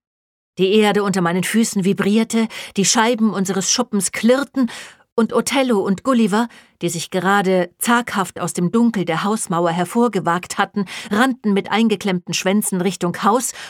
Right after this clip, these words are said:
und gegen die geschlossene Terrassentür. Ich ging in die Knie und linste vorsichtig in den Himmel über mir.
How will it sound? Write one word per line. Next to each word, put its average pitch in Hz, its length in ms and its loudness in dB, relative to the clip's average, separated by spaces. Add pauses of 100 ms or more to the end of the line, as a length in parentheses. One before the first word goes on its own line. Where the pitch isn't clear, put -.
und 220 320 2 (100)
gegen 190 320 0
die 170 140 -6
geschlossene 156 680 -4
Terrassentür. - 640 -10 (1300)
Ich - 160 -8
ging 190 180 2
in 170 140 -4
die 156 100 -8
Knie 202 380 0 (320)
und 175 140 -2
linste 180 360 -2
vorsichtig 180 640 -4
in 160 100 -10
den 156 140 -8
Himmel 175 280 0
über 143 280 -12
mir. 120 220 -14